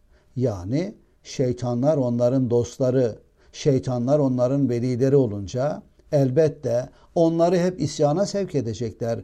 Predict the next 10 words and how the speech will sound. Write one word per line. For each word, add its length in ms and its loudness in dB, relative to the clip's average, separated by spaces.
hep 280 -2
yanlışa 560 0
doğru. 380 -4
Bunu 500 2
Allah'ın 600 10
bir 100 6
yasası 540 6
olarak 380 8
anlıyoruz 640 4
değilse 600 2